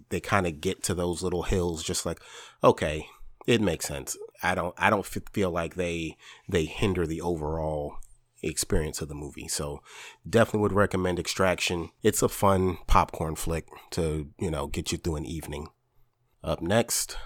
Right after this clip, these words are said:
I was really excited about this one. I finally sat down and watched Watchmen, and that took about a day and a half. And honestly, that's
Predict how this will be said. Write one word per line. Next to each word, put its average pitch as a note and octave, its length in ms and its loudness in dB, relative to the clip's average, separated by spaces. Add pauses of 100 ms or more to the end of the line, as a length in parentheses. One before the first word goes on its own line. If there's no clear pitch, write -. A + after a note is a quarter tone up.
(140)
I D#2+ 220 0
was D2 240 -10
really E2+ 260 0
excited D#2+ 380 -2
about D#2 320 -4
this E2 240 -4
one. D2+ 300 -4 (560)
I D2 100 -4
finally F#2+ 400 4
sat F2+ 340 2
down E2+ 240 2
and D#2+ 140 0
watched D#2+ 420 2 (140)
Watchmen, D#2 600 0 (880)
and D2 560 -2 (200)
that F2+ 380 0
took - 220 -2
about E2+ 440 0 (500)
a F2+ 100 4
day E2 300 0
and F2 100 0
a E2 60 -2
half. E2+ 540 -2 (300)
And E2+ 180 0
honestly, F#2+ 400 6
that's F2 240 4